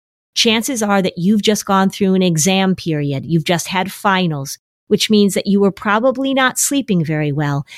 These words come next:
You probably weren't eating what you should be eating. You probably weren't getting exercise or doing your normal activities that make you feel better. You probably weren't having that much fun.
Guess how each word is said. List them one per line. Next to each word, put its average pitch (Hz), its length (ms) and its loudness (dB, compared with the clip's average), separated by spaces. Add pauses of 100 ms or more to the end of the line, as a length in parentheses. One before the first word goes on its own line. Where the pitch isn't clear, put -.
(120)
You 214 140 4
probably 226 460 -2
weren't 240 340 -2 (120)
eating 214 540 2 (180)
what - 200 -4
you 202 120 -2
should 196 200 -2
be 196 220 -4
eating. 165 380 0
You 196 160 0
probably 247 540 -2
weren't 226 420 -4
getting 220 340 -2 (140)
exercise 175 800 -6
or 202 140 0
doing 208 320 2
your 190 140 2
normal 196 540 4 (120)
activities 190 840 -6 (220)
that - 160 -6
make 190 260 -2
you 208 120 -2
feel 208 240 0
better. 170 420 0 (220)
You 196 120 2
probably 214 380 -2
weren't 214 220 -4
having 190 320 -2
that 170 200 -2
much 180 260 -4
fun. 147 440 -2